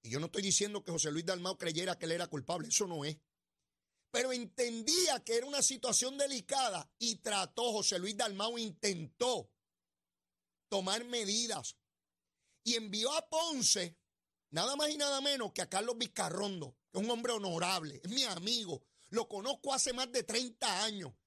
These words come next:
puedo dar fe de su integridad, de su imparcialidad. Ah, que es popular, me importa poco si es popular, eso es un hombre íntegro.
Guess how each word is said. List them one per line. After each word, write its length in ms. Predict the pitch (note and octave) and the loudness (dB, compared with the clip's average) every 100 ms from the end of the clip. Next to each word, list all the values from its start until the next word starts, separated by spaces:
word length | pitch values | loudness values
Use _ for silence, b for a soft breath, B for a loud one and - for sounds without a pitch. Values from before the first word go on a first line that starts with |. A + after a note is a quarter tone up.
| _ _ | _ _
puedo 240 | G3+ A#3 | -2 0
dar 160 | C4+ B3+ | 2 0
fe 180 | - C4+ | 0 0
de 120 | C#4 | 2
su 100 | - | 2
integridad, 680 | A3+ - G#3+ F3+ E3+ F3+ A3 | 0 -2 -2 0 0 0 0
de 100 | G#3 | 0
su 120 | - | -2
imparcialidad. 760 | F3+ F3+ F3 F3+ E3 E3+ G3 - b b b | -2 -4 -2 0 0 2 0 -2 b b b
Ah, 140 | C#4+ | -2
que 80 | - | -2
es 60 | C4+ | -2
popular, 540 | D4 C#4+ D4+ F4 D4 | -2 -2 2 2 2
me 100 | F#3+ | -2
importa 420 | F#3+ - C#4+ D#4 C#4+ | -4 0 0 0 0
poco 220 | D#4 D4+ | 0 0
si 120 | D4+ | -2
es 60 | C#4+ | 0
popular, 560 | D4 D4+ C4 B3+ D4+ - | -2 0 0 0 -2 -4
eso 120 | G#3 | 0
es 100 | A#3 | 4
un 180 | D4 C4+ | 4 2
hombre 280 | C#4+ D4+ C4 | -2 0 -2
íntegro. 520 | A#3 - D4 G#3+ C3 | 0 -2 0 -2 -8